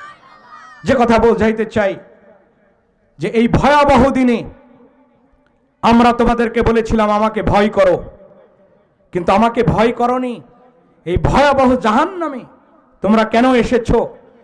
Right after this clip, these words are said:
এই জাহান-, বিভীষিকাময় জাহান্নাম, এই জাহান্নাম তো কোনো সাধারণ বিষয় নয়। কিতাবের মধ্যে দেখে আসলাম, জান-, জাহান্নামের মধ্যে একটা পাহাড় থাকবে। পাপীকে পিটায়ে পিটায়ে ওই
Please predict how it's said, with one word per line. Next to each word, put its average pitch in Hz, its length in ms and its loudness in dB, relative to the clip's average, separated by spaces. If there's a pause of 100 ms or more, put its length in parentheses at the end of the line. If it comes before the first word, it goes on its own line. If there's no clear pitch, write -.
(240)
এই 175 100 -6
জাহান-, 196 320 -2
বিভীষিকাময় 302 760 0
জাহান্নাম, 320 680 2 (640)
এই 190 80 -2
জাহান্নাম 269 560 0
তো 247 120 2
কোনো 262 180 2
সাধারণ 254 580 2
বিষয় 240 320 0
নয়। 214 260 0 (680)
কিতাবের 262 440 4
মধ্যে 269 280 -2
দেখে 254 240 -2
আসলাম, 262 500 -4 (960)
জান-, 240 260 2 (160)
জাহান্নামের 269 580 0
মধ্যে 254 240 -2
একটা 254 140 -4
পাহাড় 240 400 0
থাকবে। 220 500 -4 (960)
পাপীকে 247 600 0 (560)
পিটায়ে 262 420 2
পিটায়ে 262 480 0
ওই 254 100 2